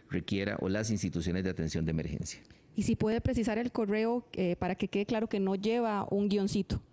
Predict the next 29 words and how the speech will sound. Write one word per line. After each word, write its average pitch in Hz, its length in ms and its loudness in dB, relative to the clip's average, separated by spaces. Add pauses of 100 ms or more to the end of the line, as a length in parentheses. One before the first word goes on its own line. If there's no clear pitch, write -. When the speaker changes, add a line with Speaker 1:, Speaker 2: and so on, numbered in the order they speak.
(440)
Speaker 1:
Correcto, 117 480 0
es 120 100 4
logística 170 960 0 (460)
covid 175 400 2 (1120)
diecinueve 139 1040 2
arroba 131 600 2
C 131 260 2
N 139 300 2
E 151 80 0
punto 131 400 0
G 127 140 4
O 147 200 0
punto 117 320 2
C 92 220 2
R. 80 240 2
Logística 131 640 0
covid 127 380 0
diecinueve 113 640 2
pegado 131 600 0 (160)
arroba 110 520 0
C 110 260 0
N 113 260 2
E 139 80 -2
punto 110 360 0
G 104 120 2
O 131 140 2
punto 104 320 0
C 80 200 0
R. 69 140 -2